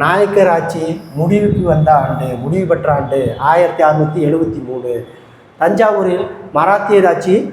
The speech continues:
தொடங்கப்பட்டது ஆயிரத்தி அறுநூத்தி, தஞ்சாவூரில் நாயக்கர் ஆட்சி முடிவுக்கு வந்தது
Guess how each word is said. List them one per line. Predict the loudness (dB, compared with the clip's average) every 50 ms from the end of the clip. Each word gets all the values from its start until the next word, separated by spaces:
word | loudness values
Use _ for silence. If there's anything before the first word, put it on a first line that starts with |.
| -12 -16 -12 -2 2
தொடங்கப்பட்டது | 4 4 4 4 2 0 0 0 0 0 0 0 2 2 2 0 0 -4 -6 -10 -10 -4
ஆயிரத்தி | 0 0 2 2 0 -2 -2 0 2 2
அறுநூத்தி, | 4 4 2 0 0 2 2 2 2 0 -2 -6 -10 -12 -14 -16 -18 -16 -16 -16 -16 -14 -14 -8 -4 -2 -2 -2 -2 -4 -6 -10 -12 -14 -16 -16 -18 -18 -20 -20 -20 -20 -20 -20 -20 -20 -20 -20 -20 -20 _ -20 -20 -20 -20 _ -20 -20 -20 _ _ _ -20 _ -2
தஞ்சாவூரில் | -2 0 2 2 2 4 4 2 2 2 0 0 0 -2 -4 -6 -10 -12 -14 -18 -12 -8
நாயக்கர் | -2 0 2 2 2 2 0 0 0 0 2 2 2
ஆட்சி | 0 0 0 0
முடிவுக்கு | 2 2 4 4 4 4 4 2 2
வந்தது | 2 2 2 2 4